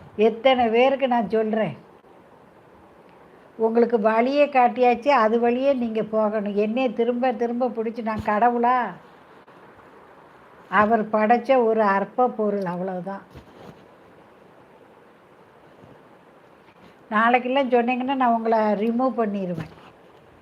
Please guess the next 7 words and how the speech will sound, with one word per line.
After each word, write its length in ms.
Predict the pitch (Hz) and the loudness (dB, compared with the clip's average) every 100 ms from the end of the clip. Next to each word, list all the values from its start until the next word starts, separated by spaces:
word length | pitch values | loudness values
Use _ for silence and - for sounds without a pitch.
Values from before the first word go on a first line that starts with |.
| - - - - - - - - - | -20 -20 -20 -20 -20 -20 -20 -14 0
வழியே 420 | 208 233 269 285 | 2 4 4 2
சொல்லியாச்சு, 680 | 269 240 233 247 240 226 247 269 | 2 0 2 2 2 0 -6 -4
இந்த 240 | 233 240 | -2 0
கோயில் 380 | 254 247 233 226 | 2 2 0 -2
இல்ல, 180 | 220 226 | -4 0
அந்த 260 | 220 214 220 | 0 0 -2
கோயில், 420 | 226 220 220 240 | -4 -4 -4 -2